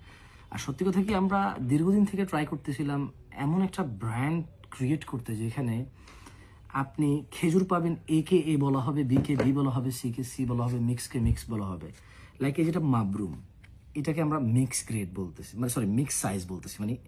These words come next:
এটা এ গ্রেড প্রিমিয়াম but মিক্স সাইজ। For example, এই যে এইটা একটু বড়, আবার দেখেন একটু, এই যে এটা একটু হয়তো ছোট না, এ, কাছাকাছি, আবার এর থেকেও দুই একটা ছোট হতে পারে, যেমন এটা আর একটু ছোট এটাতে, এটার তুলনায়,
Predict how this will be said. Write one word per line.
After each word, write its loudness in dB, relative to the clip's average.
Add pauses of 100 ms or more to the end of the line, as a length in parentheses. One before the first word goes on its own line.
(100)
এটা -4 (140)
এ 4
গ্রেড 4 (800)
প্রিমিয়াম 6 (280)
but -10 (180)
মিক্স 0
সাইজ। -6
For 0
example, -2 (120)
এই 2
যে 0
এইটা 0
একটু -6
বড়, 4 (540)
আবার 0
দেখেন 0 (100)
একটু, -10
এই -4
যে -4
এটা -4
একটু -4
হয়তো -2
ছোট -8
না, -4 (500)
এ, -8
কাছাকাছি, -2 (460)
আবার 2
এর 4
থেকেও 0
দুই 6
একটা 2
ছোট 0
হতে 2
পারে, 2
যেমন 4
এটা 2
আর 0
একটু -2
ছোট -6
এটাতে, -10
এটার -2
তুলনায়, -2